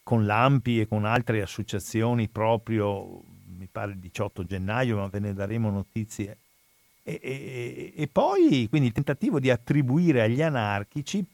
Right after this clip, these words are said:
partendo dal presupposto che era più facile convincere che fosse gli anarchici, perché dentro frange del movimento anarchico esisteva la tradizione del gesto,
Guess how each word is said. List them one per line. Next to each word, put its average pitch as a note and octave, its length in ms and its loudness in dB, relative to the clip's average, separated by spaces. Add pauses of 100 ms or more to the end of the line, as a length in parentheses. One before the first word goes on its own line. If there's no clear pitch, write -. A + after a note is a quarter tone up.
(160)
partendo C#3 440 2
dal A2 140 4
presupposto D3 720 0
che - 100 -4
era A2+ 160 0
più - 160 -6
facile C#3 540 0
convincere A2 640 2
che G2 80 -6
fosse A2 340 -6
gli C#3 80 -6
anarchici, C3 680 -2
perché A2 360 -4 (600)
dentro C#3+ 520 8
frange C3 540 4
del A2 120 2
movimento A2+ 520 2
anarchico G#2+ 540 -2
esisteva G2+ 560 0
la G#2+ 100 4
tradizione G#2+ 840 0
del G#2 440 -2
gesto, G#2 800 -2